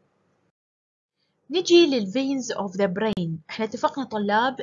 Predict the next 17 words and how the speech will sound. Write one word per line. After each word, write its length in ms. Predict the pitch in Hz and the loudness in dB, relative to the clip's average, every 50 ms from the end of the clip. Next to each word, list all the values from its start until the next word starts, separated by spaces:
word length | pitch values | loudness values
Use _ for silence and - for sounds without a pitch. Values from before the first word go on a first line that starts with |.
| - - | -8 -6
انه 500 | 196 185 190 190 190 190 185 185 185 - - - | -4 -4 -4 -4 -4 -4 -4 -4 -4 -4 -6 -6
ال 260 | 190 185 180 180 180 180 180 180 180 180 175 175 175 175 175 170 170 165 160 160 160 156 156 - - | -6 -4 -4 -4 -2 0 0 2 2 2 2 2 2 0 0 0 -2 -2 -2 -2 -4 -4 -6 -8 -14
veins، 500 | 180 170 214 220 240 269 302 294 285 - - - - - - - - - _ _ _ | -4 0 2 2 2 2 -2 -4 -6 -10 -18 -20 -20 -20 -20 -20 -20 -20 _ _ _
آه، 160 | - 196 190 180 | -4 -2 -2 -2
راح 200 | 185 - - 196 | -2 -2 -4 -8
تكون، 500 | - - - - 233 220 208 185 180 175 - - | -10 -10 -6 -4 -2 -2 -2 -2 -4 -6 -8 -6
آه، 220 | 180 180 170 170 | -6 -4 -4 -4
ما 160 | 165 175 180 | 0 0 0
بيها 320 | 202 220 220 226 226 - - | 0 0 -4 -4 -2 -2 -4
muscular 320 | - - - 220 214 214 | -4 -6 -2 -4 -4 -4
tissue، 440 | - - 233 214 - - 277 302 370 - _ - - - - _ _ - | -4 -6 -6 -4 -4 -4 -4 -6 -8 -12 _ -20 -20 -20 -20 _ _ -2
آه، 180 | 180 175 170 | 0 0 2
ما 160 | 170 175 175 | 6 6 4
بيها 240 | 202 220 226 220 233 | 4 4 0 -4 -6
صمامات، 800 | 226 - 247 233 220 226 226 233 220 226 233 294 427 453 - - - - _ _ | -4 -2 -2 0 0 0 0 0 -2 -2 0 0 0 0 -2 -12 -16 -18 _ _
تمام، 440 | - 202 170 170 170 185 247 285 - _ _ | -6 -2 -2 0 0 -2 -2 -4 -10 _ _
وتكون 480 | - 185 - - - 247 240 214 175 160 | -10 -10 -8 -8 -6 -4 -2 -2 -2 -4